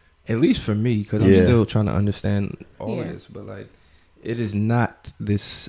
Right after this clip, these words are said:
Speaker 1: idea of, like, you know, it's not a talent
Speaker 2: Right.
Speaker 3: No.
Speaker 1: all the
Speaker 2: Yeah.
Speaker 1: time.
Speaker 3: Right.
Speaker 2: Right.
Speaker 1: And it is very much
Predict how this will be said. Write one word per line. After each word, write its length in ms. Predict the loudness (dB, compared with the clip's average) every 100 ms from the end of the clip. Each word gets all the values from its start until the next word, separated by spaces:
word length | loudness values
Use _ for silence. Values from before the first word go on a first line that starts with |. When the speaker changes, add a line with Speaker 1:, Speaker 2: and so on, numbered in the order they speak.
| -2
Speaker 1:
idea 420 | 0 2 2 2
of, 140 | 0
like, 340 | -2 -2 -4 -10 _ _ _ -20 -20 -18 -14
you 100 | -12
know, 220 | -12 -16 -20 -20 -20 _ _ _
it's 140 | -12 -4
not 200 | -4 -4
a 40 |
talent 720 | -4 -2 -2 -4 -10 -16 -16 -18 0
Speaker 2:
Right. 320 | 4 4 2
Speaker 3:
No. 120 | 2
Speaker 1:
all 200 | 10 10
the 100 | 10
Speaker 2:
Yeah. 160 | 6 4
Speaker 1:
time. 320 | 2 0 -4 -10 _
Speaker 3:
Right. 180 | -4 4
Speaker 2:
Right. 220 | 4 2 -4 -4
Speaker 1:
And 220 | -2 -2
it 100 | -4
is 120 | -6
very 280 | -2 0 2
much 360 | 0 -4 -10